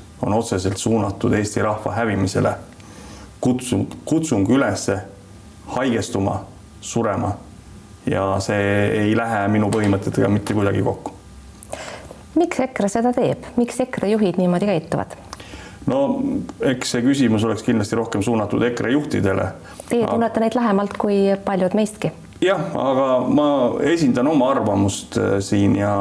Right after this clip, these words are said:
Speaker 1: ja ma arvan, et, äh, et, äh, vaadates viimase aja statistikat, siis see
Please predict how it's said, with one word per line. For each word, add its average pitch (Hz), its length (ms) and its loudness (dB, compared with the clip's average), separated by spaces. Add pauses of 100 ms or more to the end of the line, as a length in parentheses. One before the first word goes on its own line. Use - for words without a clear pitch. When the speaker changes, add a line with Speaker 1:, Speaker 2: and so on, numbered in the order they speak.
(160)
Speaker 1:
ja 104 120 2
ma 127 160 4
arvan, 101 360 0
et, - 420 -6
äh, 101 540 -2 (240)
et, 104 320 -4 (680)
äh, 101 360 2 (320)
vaadates 107 440 0
viimase 113 340 4
aja 104 100 0
statistikat, - 800 -2
siis 104 340 -2
see 95 120 0